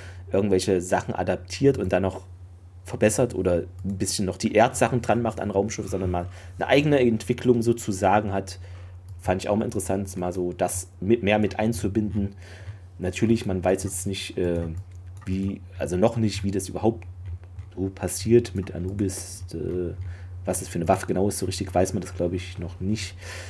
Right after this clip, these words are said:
Äh, aber ich find's ein super Einstieg in Staffel sechs, äh, und ja, für mich, äh, eine wichtige Folge. Also s-, beide Plots haben mich überzeugt.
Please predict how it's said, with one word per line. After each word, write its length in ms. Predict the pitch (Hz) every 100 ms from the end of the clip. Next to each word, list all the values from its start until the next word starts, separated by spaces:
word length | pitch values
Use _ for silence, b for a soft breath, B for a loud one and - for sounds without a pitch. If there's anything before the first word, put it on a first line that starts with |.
| B B -
Äh, 480 | 92 90 90 90 -
aber 360 | 165 196 - -
ich 140 | - -
find's 220 | 151 -
ein 240 | 120 113
super 380 | 95 147 143 127
Einstieg 480 | 113 110 - 110 -
in 280 | 104 104 101 B B B B
Staffel 480 | - 117 - 107 98
sechs, 520 | 104 117 120 - - -
äh, 300 | 98 95 95 95
und 220 | 95 92 - - - 90
ja, 260 | 85 85 - -
für 100 | 95
mich, 360 | 104 - 85 82
äh, 200 | 90 85 - -
eine 120 | 98 107
wichtige 340 | 160 151 139
Folge. 360 | 131 120 117 113
Also 240 | 92 98
s-, 160 | 87 90 - B B B B B B - - - - -
beide 260 | 101 107
Plots 540 | - - 123 - - 92
haben 120 | 113
mich 140 | 110
überzeugt. 400 | 95 95 104 110